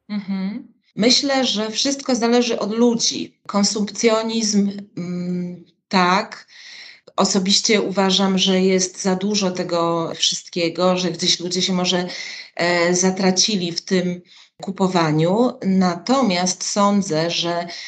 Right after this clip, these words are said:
nawet jeżeli w rodzinie kupuje się za dużo, bo gdzieś ludzie nie potrafią się ograniczać, tak? Ja sama też mam troszeczkę skłonności do kupowania,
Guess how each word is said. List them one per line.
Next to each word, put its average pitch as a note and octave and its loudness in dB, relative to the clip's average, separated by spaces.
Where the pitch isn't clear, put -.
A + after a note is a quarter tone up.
nawet G3 2
jeżeli G3+ 2
w F#3 -10
rodzinie G3 2
kupuje G3 2
się F#3+ 4
za F3+ 0
dużo, E3 -4
bo C#3+ -8
gdzieś F#3 0
ludzie G3 0
nie G#3 0
potrafią G#3+ 2
się A#3+ 4
ograniczać, G3 -2
tak? F3+ -2
Ja F3+ 0
sama F#3 0
też - -2
mam F#3+ 2
troszeczkę A3 0
skłonności G3+ 0
do G3 -2
kupowania, G3 0